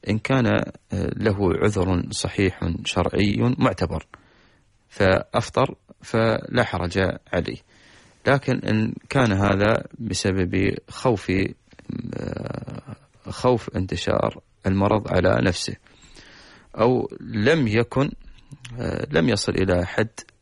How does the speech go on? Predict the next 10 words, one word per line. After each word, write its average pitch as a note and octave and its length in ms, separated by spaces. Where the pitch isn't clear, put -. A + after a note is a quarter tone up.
التعب G2 520
والإرهاق F2+ 1120
الذي F2 480
يعني E2+ 600
يوجب G#2 420
له F#2+ 440
الفطر، - 440
فبذلك - 1400
يكون A#2 400
آثم. B2 260